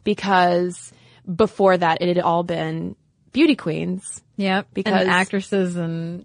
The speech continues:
Speaker 2: just people who were there to be a pretty face.
Speaker 1: Yeah, I mean, because these networks are being run by guys who,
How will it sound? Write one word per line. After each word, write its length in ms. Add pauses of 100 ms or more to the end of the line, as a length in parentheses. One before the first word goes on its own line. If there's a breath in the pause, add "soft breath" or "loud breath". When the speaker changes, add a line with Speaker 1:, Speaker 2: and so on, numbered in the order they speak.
(140)
Speaker 2:
just 480
people 260
who 80
were 120
there 120
to 80
be 120
a 40
pretty 200
face. 320
Speaker 1:
Yeah, 160
I 100
mean, 140
because 200
these 160
networks 380
are 60
being 280
run 360 (280 soft breath)
by 160
guys 680
who, 720